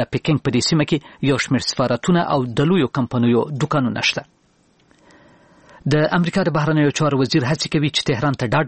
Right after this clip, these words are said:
ورکړي چې سپینه ماڼۍ به ایرانیانو ته د ویزو په برخه کې له نویو وضع شویو غوښتنو تیر شي.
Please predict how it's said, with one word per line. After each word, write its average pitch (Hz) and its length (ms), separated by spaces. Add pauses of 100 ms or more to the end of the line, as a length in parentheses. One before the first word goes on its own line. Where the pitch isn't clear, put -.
ورکړي 151 240 (240)
چې - 120
سپینه 175 280
ماڼۍ 156 240
به 151 160
ایرانیانو 139 480
ته 160 160
د 139 80
ویزو 123 280
په 117 120
برخه 120 280
کې 120 140 (300)
له 135 180
نویو 165 460
وضع 131 240
شویو 180 320
غوښتنو 127 320
تیر 127 240
شي. - 180